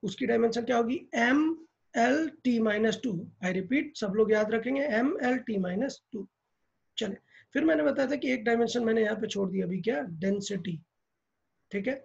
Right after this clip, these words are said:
तो density के बारे में अब देखेंगे सब लोग। Density का यार formula पता होना चाहिए आपको। तो physics में अगर आपको formula नहीं पता है तो फिर dimension नहीं निकाल पाओगे। तो फॉर-, क्या हो जाएगा dimension?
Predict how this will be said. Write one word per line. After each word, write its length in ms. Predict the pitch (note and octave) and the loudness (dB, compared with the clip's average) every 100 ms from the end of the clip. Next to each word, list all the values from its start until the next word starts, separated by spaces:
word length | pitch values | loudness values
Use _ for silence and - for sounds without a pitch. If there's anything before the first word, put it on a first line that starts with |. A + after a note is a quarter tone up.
| _ _ _ - | _ _ _ -6
तो 60 | |
density 440 | A3 B3+ B3 B3+ C#4+ | 0 2 0 -2 -2
के 100 | C4 | -2
बारे 240 | G#3 G3 | 0 0
में 100 | G3 | 0
अब 80 | F3+ | -2
देखेंगे 400 | F3+ F3 F#3+ F#3 | -4 -4 -2 -4
सब 160 | G3+ F#3+ | -4 -6
लोग। 180 | A#3+ | -2
Density 400 | G3 G#3+ A3+ C4 | -2 -2 -4 -4
का 120 | D4 C#4+ | 0 4
यार 180 | D4 D4 | 4 2
formula 380 | A#3+ A3+ B3 B3 | 0 0 2 0
पता 280 | G3+ G3 | -2 -2
होना 240 | F#3+ F#3+ F#3 | 0 0 -2
चाहिए 260 | G3 F#3+ | -2 -2
आपको। 460 | F#3 F3+ - G3 G3 _ _ _ _ | -2 -4 -6 -6 -6 _ _ _ _
तो 280 | - A#3 A3+ _ _ - | 2 2 2 _ _ -4
physics 320 | G#3+ C4+ C4 | -2 -2 0
में 100 | C#4 | 2
अगर 160 | C4+ C4+ | 4 2
आपको 240 | - C4 | 0 -4
formula 420 | A3 G#3 A3+ C#4 | -2 0 2 4
नहीं 160 | C4+ B3 | 4 2
पता 260 | A#3+ - | 0 0
है 60 | C4 | 0
तो 80 | C4 | 0
फिर 100 | A#3+ | -2
dimension 480 | A3+ A3+ A3 A3 B3+ | 0 0 0 2 4
नहीं 140 | B3 | 4
निकाल 340 | G#3 F#3+ F3+ | 2 -2 -4
पाओगे। 340 | F3 F#3 F3 F#3+ - _ _ _ _ | -6 -8 -8 -10 -12 _ _ _ _
तो 120 | A3 | -6
फॉर-, 280 | F3+ A#3 A#3+ | 0 0 0
क्या 100 | A3+ | 2
हो 120 | A3+ A#3 | 4 4
जाएगा 260 | A#3+ A#3+ | 2 2
dimension? 640 | A3+ A3+ A3+ G#3 C4+ D#4+ | 2 2 0 0 0 -2